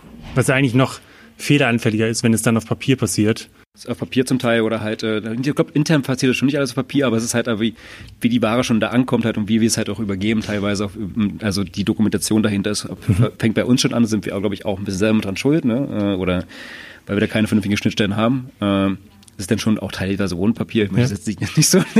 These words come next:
Speaker 2: nicht so darstellen, den Markt. Äh, aber es ist halt trotzdem auch, äh, einfach schwierig, beziehungsweise die Kommunikation ist halt, ich glaub, die große Herausforderung ist wirklich die Kommunikation mit dem Endkunden am Ende, weil da ist halt relativ viel noch per Telefon und Absprachen werden nicht gehalten,
Speaker 1: Mhm.
Speaker 2: beziehungsweise Absprachen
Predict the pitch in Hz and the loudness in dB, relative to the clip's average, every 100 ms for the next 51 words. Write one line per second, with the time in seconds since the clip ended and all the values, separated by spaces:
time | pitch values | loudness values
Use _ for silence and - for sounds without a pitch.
0 | 233 254 254 - 165 123 139 156 131 120 | 4 4 2 4 4 4 2 4 4 6
1 | 117 110 139 - - 240 233 - - 117 | 4 4 2 -2 -10 -8 -10 -12 -2 0
2 | 123 113 - - 117 131 135 123 117 - | 0 -4 -12 -6 -2 -2 0 0 -2 -6
3 | - 123 117 113 - 110 107 107 113 107 | -2 0 0 -2 -2 -4 -4 -4 -4 0
4 | 123 127 110 120 120 110 101 - 113 101 | 2 2 2 -2 0 0 -2 0 2 2
5 | 107 - 113 113 98 98 - _ - - | -2 -2 0 0 -2 -4 -6 _ -20 -20
6 | _ _ - _ - - 101 120 127 117 | _ _ -20 _ -12 -6 -2 0 0 0
7 | - 113 104 101 - 104 - 110 98 92 | 0 0 0 -4 -2 -4 -4 -4 -4 -4
8 | 104 98 95 110 95 101 98 101 101 98 | -4 -4 -6 -6 -6 -4 -6 -6 -8 -4
9 | 101 107 - 104 98 104 101 101 - 113 | -2 -2 -2 -2 -2 -2 -2 -4 -2 0
10 | 104 101 104 - 107 98 101 98 - - | 2 -2 -4 0 0 0 -2 -4 -2 -4
11 | - 101 98 95 95 104 104 120 190 - | -2 -2 -2 0 -2 0 2 2 0 -4
12 | 101 98 98 - - 98 101 | -2 -2 -4 -6 -6 -2 -2